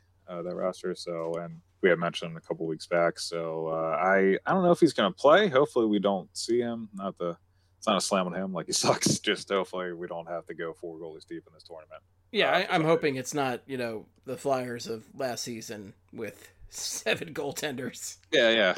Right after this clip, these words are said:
Speaker 1: yeah. They, I think they got the whole rotating goalie things out of their system last year. Hopefully, we'll never know. But, um, also, again, yeah, I just can't believe, like, this year,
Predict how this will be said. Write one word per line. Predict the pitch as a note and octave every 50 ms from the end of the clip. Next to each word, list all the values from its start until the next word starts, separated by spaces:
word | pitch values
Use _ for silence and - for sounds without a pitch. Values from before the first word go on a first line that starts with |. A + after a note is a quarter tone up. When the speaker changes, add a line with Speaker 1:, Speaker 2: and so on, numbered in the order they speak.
| - -
Speaker 1:
yeah. | A#2+ G#2 G2
They, | G2+ A2 A2+ A2 A2 A2
I | A2
think | A2 - D#3 D3+ -
they | C#3+ A#2
got | G#2 A#2+ A#2 A2+ G#2+ -
the | G#2
whole | G2+ G#2+ G#2 G2+ F#2+
rotating | G2 G2+ G2 F#2+ - G2+ F#2+ F2+ F2+
goalie | F2+ F#2 F#2 F#2 F2 -
things | F#2 F2 E2+ D#2
out | F2 E2+
of | E2
their | E2 D#2+
system | - F2+ E2 - - D#2+ D#2
last | D#2+ E2 D#2+ - -
year. | D2+ D2+ - -
Hopefully, | B2+ C3+ A#2+ - - D#2 D2 D2+ - -
we'll | G#2
never | G2 F2+ E2 E2
know. | D#2+ D2+ D2 D2+ D2+ - _ _ _ _
But, | - E2 E2 - _ _ _ _ _ _ _ _ _ _ _ _ _ _ _ _
um, | - F#2 F#2 F#2+ G2+ - - _
also, | - D#3 E3+ D#3+ F3+ D#3+
again, | B2+ B2 D3 C3+ A2+ G#2+ G2+
yeah, | G#2+ G#2+ G2 F#2
I | G2
just | G#2+ A#2 B2+ - -
can't | C3 A#2+ G#2+
believe, | F#2+ G#2+ G#2+ G2+
like, | G2 F#2+ F#2 E2+
this | - G#2+ G2+ - -
year, | G2 F#2 F2+ F2+ F2+